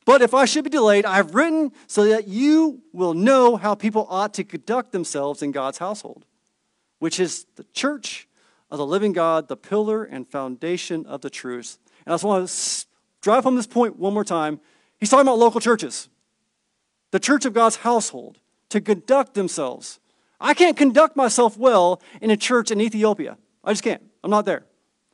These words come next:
Talking about local churches, it matters. Doctrine matters, and how we operate and live amongst each other matters.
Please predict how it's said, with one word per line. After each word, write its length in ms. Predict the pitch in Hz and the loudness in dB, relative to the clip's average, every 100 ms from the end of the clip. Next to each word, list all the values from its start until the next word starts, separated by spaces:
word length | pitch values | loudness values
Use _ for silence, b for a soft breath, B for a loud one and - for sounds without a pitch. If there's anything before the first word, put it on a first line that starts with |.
| _ _ _ _ | _ _ _ _
Talking 160 | - 294 | -2 0
about 100 | 247 | 2
local 240 | 226 240 | 0 0
churches, 580 | 233 220 208 - - - _ _ | -4 -4 -6 -8 -20 -20 _ _
it 160 | 170 165 | -14 -10
matters. 600 | 202 214 170 135 - - _ _ _ _ | -6 -6 -6 -12 -18 -20 _ _ _ _
Doctrine 360 | 202 233 240 | 0 2 -2
matters, 360 | 214 202 202 196 | -2 -2 -2 -4
and 140 | 165 | -6
how 240 | 165 214 226 | -6 0 0
we 320 | 208 214 190 B B _ | 0 -4 -6 B B _
operate 600 | 196 233 254 220 214 208 147 | -2 0 0 -2 -2 -2 -4
and 280 | 160 160 | -4 -2
live 180 | 196 226 | 2 2
amongst 400 | 196 190 220 - | 2 -2 -4 -6
each 160 | 170 233 | -10 -4
other 320 | 208 175 185 b b | -4 -4 -6 b b
matters. 800 | 208 294 349 262 - - - | -8 -6 -6 -8 -12 -14 -16